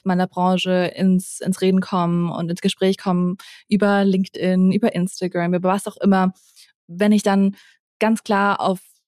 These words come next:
sagen wir jetzt mal, auf Instagram Stories irgendwie erzähl, "Hey, mich hat das genervt", dann kommen irgendwie drei, vier Leute gleich und haben eine Lösung. Und wenn's noch keine gibt, dann, ähm, bin ich irgendwie schon mit den nächsten vierhundert Schritten dabei, zu se-, zu denken, "Okay,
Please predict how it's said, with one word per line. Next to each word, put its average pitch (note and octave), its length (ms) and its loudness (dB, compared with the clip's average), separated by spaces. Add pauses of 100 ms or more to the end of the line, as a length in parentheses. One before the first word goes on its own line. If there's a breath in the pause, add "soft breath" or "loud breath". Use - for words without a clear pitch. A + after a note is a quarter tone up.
(340)
sagen D#3+ 180 -10
wir E3+ 60 -6
jetzt - 100 -14
mal, F3 80 -4
auf A3+ 100 -6
Instagram F#3 380 -2
Stories F#3+ 440 0
irgendwie F#3 240 0
erzähl, G3 360 0
"Hey, G3 180 2
mich F#3+ 160 2
hat F#3+ 140 -4
das A3+ 160 -2
genervt", F#3+ 500 0 (240 loud breath)
dann F#3+ 120 -2
kommen G3 220 2
irgendwie F#3 180 4
drei, F#3 180 0
vier F#3+ 140 0
Leute F3+ 240 -2
gleich F3 240 -2
und E3 160 -8
haben F3 160 -2
eine F3 100 4
Lösung. A#3+ 480 4 (140 loud breath)
Und G3 120 0
wenn's F#3 200 2
noch F3+ 100 -12
keine A3 300 4
gibt, G3 300 0 (220 soft breath)
dann, F3 380 0 (140)
ähm, D#3+ 520 -6 (180)
bin F#3 120 4
ich - 160 0
irgendwie A3+ 540 4
schon G3+ 460 0 (280)
mit G3+ 320 2
den G3+ 260 2
nächsten G#3 380 0
vierhundert G#3+ 340 4
Schritten G#3 280 0
dabei, F#3+ 380 2
zu - 140 -18
se-, F3+ 200 -8
zu - 140 -20
denken, F#3 220 -6
"Okay, F#3 220 -8